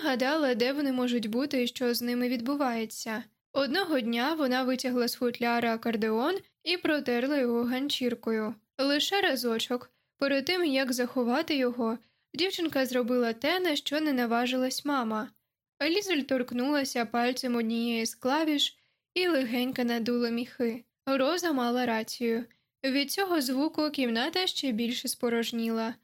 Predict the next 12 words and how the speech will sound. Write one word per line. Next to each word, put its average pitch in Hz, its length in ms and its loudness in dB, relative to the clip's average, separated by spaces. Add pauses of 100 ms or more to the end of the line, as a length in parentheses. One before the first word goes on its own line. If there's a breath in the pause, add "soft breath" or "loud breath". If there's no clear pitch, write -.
Щоразу, 294 720 0 (380)
зустрічаючи 277 920 0
Руді, 277 320 2
вона 254 280 0
запитувала, 269 720 0
чи 247 180 -2
були 247 260 0
якісь 302 360 0
новини 262 420 0
від 247 140 0
його 262 280 0
тата. 233 480 -2